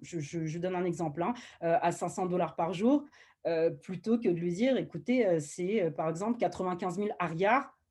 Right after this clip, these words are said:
donc francs malga-, euh, de, euh, monnaie malgache par jour, ce qui va pas du tout lui parler et, euh, ce qui est quelque chose d'invérifiable pour lui puisqu'il est pas sur place.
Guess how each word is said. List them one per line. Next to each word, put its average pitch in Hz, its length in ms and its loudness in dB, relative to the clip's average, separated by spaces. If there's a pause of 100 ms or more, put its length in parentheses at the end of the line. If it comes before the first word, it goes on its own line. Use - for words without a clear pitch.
(140)
donc 156 220 -4
francs 185 200 -2
malga-, 170 320 -2
euh, 175 100 8
de, 160 520 4 (420)
euh, 156 400 0
monnaie 175 220 2
malgache 175 420 0
par 185 160 0
jour, 220 300 0 (400)
ce - 140 -20
qui - 120 -6
va 180 140 4
pas 190 140 4
du 180 100 -2
tout 202 140 -4
lui 190 100 -2
parler 202 320 6
et, 254 580 6
euh, 170 220 8
ce 175 100 -4
qui 196 120 -4
est - 20 -2
quelque 175 200 0
chose 202 140 -4
d'invérifiable 180 540 0
pour 208 140 0
lui 339 80 4
puisqu'il 247 280 0
est 202 80 0
pas 185 120 2
sur 175 180 -6
place. 175 320 -2